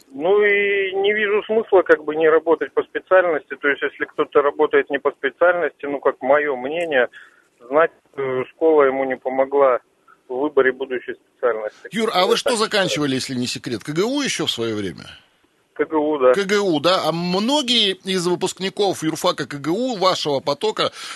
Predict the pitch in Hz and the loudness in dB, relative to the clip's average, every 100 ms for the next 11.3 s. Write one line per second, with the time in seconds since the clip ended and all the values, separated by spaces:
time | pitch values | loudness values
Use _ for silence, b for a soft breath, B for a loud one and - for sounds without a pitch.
0 | B - 123 147 180 160 120 143 170 - | B -6 -2 0 0 -2 -4 -4 -4 -4
1 | 143 127 151 143 - 120 - 92 - 82 | -4 -2 -2 -4 -6 -10 -10 -10 -12 -14
2 | 80 - - 127 117 156 185 - 139 - | -16 -18 -12 -8 -8 -6 -6 -4 -6 -6
3 | 113 104 143 208 - _ _ _ _ _ | -8 -4 0 -2 -4 _ _ _ _ _
4 | _ - - 190 214 170 139 131 170 - | _ -6 0 2 2 -2 -2 2 2 6
5 | 247 - 214 202 190 180 - 196 175 175 | 6 6 4 6 2 0 -2 -2 -2 0
6 | 175 185 175 180 170 - 190 196 190 - | 0 0 2 4 4 2 2 4 2 2
7 | 160 156 147 156 160 143 160 214 240 175 | 4 4 4 2 -2 -2 2 4 4 2
8 | 156 - 147 - 143 143 139 143 151 196 | -10 -10 -10 -8 -10 -12 -6 -6 0 0
9 | 196 170 165 160 196 208 - 135 131 127 | 2 0 0 2 4 4 2 -4 -2 -4
10 | - 131 135 143 - 147 135 120 - 165 | -4 -4 -2 -6 -6 -2 -2 -2 0 2
11 | 143 120 113 | 2 0 -2